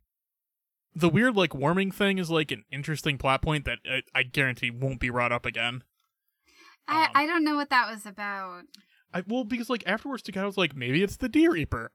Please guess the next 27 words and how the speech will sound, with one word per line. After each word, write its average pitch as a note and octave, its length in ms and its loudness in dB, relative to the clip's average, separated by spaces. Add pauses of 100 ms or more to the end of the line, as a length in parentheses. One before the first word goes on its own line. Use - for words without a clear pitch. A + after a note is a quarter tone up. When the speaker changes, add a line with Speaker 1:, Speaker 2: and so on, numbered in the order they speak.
Speaker 1:
I C#3+ 140 6
don't B3 180 2
fucking B2+ 380 -8
know." D#3 380 0 (2000)
And D#3+ 100 -8
I'm D#3+ 100 -4
like, D#3 380 0
"I D3 80 -2
mean, C#3 160 -2
I A#2 80 -4
guess." - 760 -4 (100)
Speaker 2:
<laughs> - 120 -20
Speaker 1:
I C4 280 -14 (800)
mean, C3+ 180 -14
like, B2+ 260 -10
Speaker 2:
Yeah, D4 340 4
Speaker 1:
like A#3 100 -2
Speaker 2:
that, D4 180 2
I D4+ 120 4
don't F#4+ 160 -2
know E4+ 100 2
why C4+ 320 4
he C4+ 180 -4
wasn't B3 380 -4
just A#3 260 -16
like, G#3+ 460 -10 (1400)
"Cool, G#3 680 -6